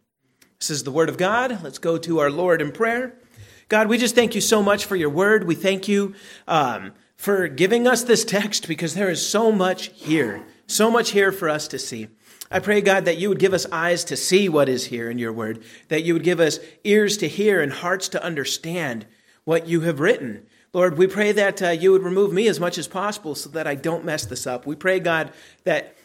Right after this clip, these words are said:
just as we see you in your word, that we marvel at who you are, that we marvel at what you've done, Lord Jesus Christ,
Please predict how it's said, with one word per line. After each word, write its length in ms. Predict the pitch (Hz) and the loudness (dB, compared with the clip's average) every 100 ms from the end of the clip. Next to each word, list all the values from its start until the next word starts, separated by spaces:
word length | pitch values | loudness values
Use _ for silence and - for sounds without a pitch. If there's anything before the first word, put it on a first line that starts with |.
| _ | _
just 260 | - 202 208 | 2 4 6
as 140 | 180 | 2
we 140 | 151 156 | 2 0
see 260 | - 196 | 0 -2
you 320 | 170 170 175 | 0 4 4
in 240 | 175 175 170 | 2 -4 -2
your 140 | 165 | -2
word, 300 | 143 143 143 | -2 -2 -2
that 120 | 135 | -4
we 100 | 120 | -6
marvel 480 | 131 135 170 185 160 | -4 2 6 6 4
at 120 | 131 | 0
who 100 | 123 | -2
you 220 | 131 123 113 | -8 -8 -8
are, 180 | 113 | -8
that 140 | 120 113 | -8 -6
we 100 | 135 | -4
marvel 420 | 135 165 196 185 | 0 4 4 4
at 120 | 160 | 0
what 180 | 160 151 | -2 -6
you've 140 | 151 | -6
done, 200 | 135 127 | -6 -6
Lord 200 | 123 120 | -4 -6
Jesus 340 | 120 131 113 - | -6 -10 -10 -10
Christ, 380 | 123 117 120 | -8 -8 -10